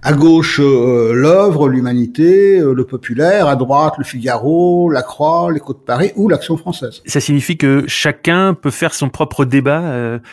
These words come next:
Speaker 2: confronté sur des faits d'actualité, les avis des uns et des autres. Ça se fait, ça ?
Speaker 1: Or, ça se fait pas vraiment. Mais, euh, ce qui est vrai, c'est que l'on dévore, euh, la presse à cette époque-là.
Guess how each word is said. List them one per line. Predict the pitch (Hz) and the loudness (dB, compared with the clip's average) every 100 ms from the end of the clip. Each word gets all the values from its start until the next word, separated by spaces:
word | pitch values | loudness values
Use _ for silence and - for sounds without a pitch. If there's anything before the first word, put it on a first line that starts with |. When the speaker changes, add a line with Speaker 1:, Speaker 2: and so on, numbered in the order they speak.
| - | -20
Speaker 2:
confronté | - 156 - 147 135 156 165 | -8 -8 -6 -8 -6 -2 -2
sur | 156 139 147 | -2 -2 0
des | 123 | 0
faits | 120 147 | -2 -2
d'actualité, | 135 131 131 127 123 147 160 | -2 -2 -2 -2 -4 -2 0
les | 139 120 | 0 0
avis | 127 123 156 | 0 0 -2
des | 139 120 | -2 0
uns | 127 | 0
et | |
des | 123 123 | 0 -2
autres. | 160 175 - | -2 -4 -6
Ça | 131 | -6
se | - | -4
fait, | 160 175 | -4 -4
ça ? | - 180 | -2 -4
Speaker 1:
Or, | 135 - | -6 -6
ça | 117 | -6
se | - | -4
fait | 131 | -2
pas | 123 | 0
vraiment. | 123 139 151 123 - - _ | 0 2 2 0 -6 -18 _
Mais, | 120 156 156 151 - | 0 2 4 2 -2
euh, | 127 139 135 - | -8 -8 -10 -10
ce | - | -6
qui | - | -2
est | 156 | 0
vrai, | 220 240 | 0 0
c'est | 170 | -2
que | - | -2
l'on | 190 156 | -2 -4
dévore, | 120 120 156 170 214 226 123 87 - | -6 0 2 4 4 2 0 -4 -8
euh, | - 127 127 | -6 -4 -2
la | 123 | -4
presse | 123 139 117 - - _ - | -2 -4 -4 -6 -12 _ -18
à | - | -12
cette | 117 117 | -8 -8
époque-là. | 113 110 107 92 | -8 -8 -8 -10